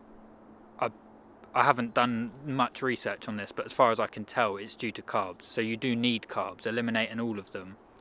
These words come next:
Maybe when your body adapts to running off ketones instead of glycogen or glucose, maybe there's a switch that happens, but because I didn't leave it long enough,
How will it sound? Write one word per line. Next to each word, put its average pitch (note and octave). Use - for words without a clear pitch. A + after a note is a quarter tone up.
Maybe C3+
when C3
your A#2+
body A#2
adapts -
to A2+
running B2+
off -
ketones A2
instead G#2+
of G#2
glycogen G#2
or A#2
glucose, A2
maybe A#2
there's A2+
a A2
switch -
that A#2+
happens, G2+
but A2+
because B2+
I A2+
didn't A#2
leave A#2+
it A2
long A#2+
enough, G2